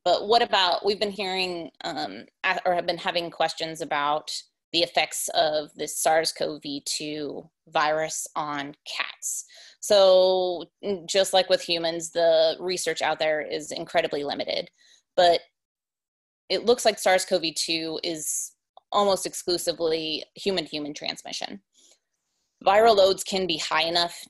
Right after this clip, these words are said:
to tr-, be transmitted to a cat, um, so cats can become infected,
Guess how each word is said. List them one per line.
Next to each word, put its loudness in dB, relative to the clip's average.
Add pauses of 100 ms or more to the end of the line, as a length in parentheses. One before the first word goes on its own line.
to -6
tr-, -14
be -6
transmitted -4 (320)
to -2
a -6
cat, 0 (460)
um, -2 (140)
so -2
cats -6
can -6
become -6
infected, -2